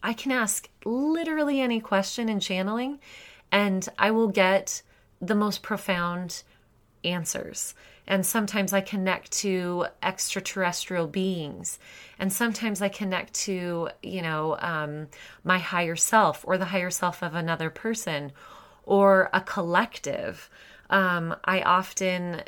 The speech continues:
you know, channel the Council of Nine, which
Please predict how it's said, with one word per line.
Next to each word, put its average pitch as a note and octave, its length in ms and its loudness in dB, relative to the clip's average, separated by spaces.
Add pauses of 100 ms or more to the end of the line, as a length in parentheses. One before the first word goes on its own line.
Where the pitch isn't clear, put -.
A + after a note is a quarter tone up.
(380)
you F#3+ 160 -2
know, E3 220 0
channel F3 840 0
the F3+ 160 -6
Council F#3 580 -4
of D#3+ 140 -4
Nine, E3 640 -4 (380)
which F#3 500 -2